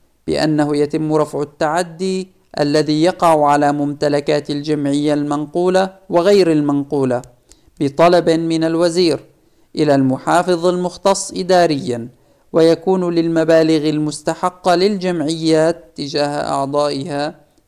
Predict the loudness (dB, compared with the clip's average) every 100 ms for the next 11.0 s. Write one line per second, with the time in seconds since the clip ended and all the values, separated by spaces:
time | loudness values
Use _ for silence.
0 | 0 2 4 2 2 2 0 -2 -4 -6
1 | _ _ _ _ -8 -8 -4 -4 -4 -4
2 | 0 2 2 0 -16 _ _ -4 0 4
3 | 4 2 0 -2 0 -2 -2 -4 -4 -4
4 | -2 0 2 0 -2 -2 -4 -2 -2 -4
5 | -12 _ _ _ _ -4 -4 -4 -8 -8
6 | -6 -6 -6 -6 -6 -6 -6 -6 -4 -2
7 | -2 -4 -6 -8 _ _ _ 2 4 4
8 | 2 2 -2 -2 -4 0 0 0 -4 -6
9 | -2 2 2 2 0 0 -2 -2 2 2
10 | 0 -4 -4 -4 -4 -6 -4 -2 -2